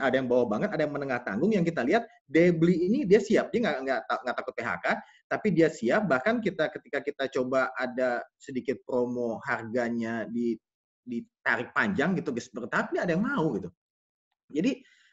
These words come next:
menurut saya sih, eh, kembali lagi ini masalahnya ada faktor yang bisa dikendalikan, gitu kan? Yang tadi Pak Bowo juga bilang, ada, kalau dari saya itu ada faktor yang, yang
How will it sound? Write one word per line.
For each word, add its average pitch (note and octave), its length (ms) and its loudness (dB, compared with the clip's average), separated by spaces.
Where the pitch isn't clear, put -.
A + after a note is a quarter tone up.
menurut E3+ 160 0
saya G3 80 2
sih, C4 240 -2
eh, D#3+ 360 2
kembali E3 320 4
lagi G3 240 6
ini B3 80 2
masalahnya E3 640 0
ada C#3+ 240 2
faktor G3 480 0
yang E3 160 0
bisa D3 220 -2
dikendalikan, A2+ 960 -2
gitu F2 160 -6
kan? E3+ 320 -4
Yang G#2 80 -12
tadi A2 180 -6
Pak G#2 640 -4
Bowo G#2+ 220 2
juga G2+ 180 -4
bilang, B2 300 -6
ada, D#3 400 0
kalau C3 180 0
dari B2 300 -2
saya B2+ 100 -4
itu E3+ 140 -2
ada C#3 260 -2
faktor C#3 400 -4
yang, B2 60 -10
yang C3 160 -6